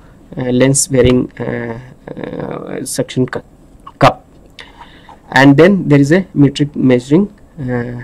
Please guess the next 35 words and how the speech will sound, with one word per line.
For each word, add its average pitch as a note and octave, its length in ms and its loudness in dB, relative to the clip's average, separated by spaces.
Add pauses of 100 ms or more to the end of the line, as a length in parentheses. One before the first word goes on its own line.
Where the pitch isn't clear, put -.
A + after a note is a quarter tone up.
(120)
magnifier. D3+ 600 2
There D#3 160 2
is C3+ 100 -2
a, C#3 240 0
uh, - 520 -18
millimeter C3 380 -2
scale F3 580 2
as D#3 240 0
well, G3+ 200 0 (400)
and C3+ 280 0
there C3+ 100 2
is C3 140 -2
a - 20 0
magnification, D3+ 1600 0
uh, - 400 -10
magnifying C3+ 580 0
lens C#3+ 340 2
out D#3+ 240 0
here, F3 240 0 (360)
so A3+ 480 0
you D3 160 2
can D3+ 440 -2
observe D3 480 0
the D3+ 240 2 (100)
changes B2+ 440 0
that A#2+ 220 -2
you B2+ 80 -2
make B2 240 -2 (140)
simultaneously. A#2 1000 -2 (640)
So E3+ 420 4
what E3 360 0
and E3+ 140 4
all E3+ 80 6
you E3+ 160 2
can E3+ 320 2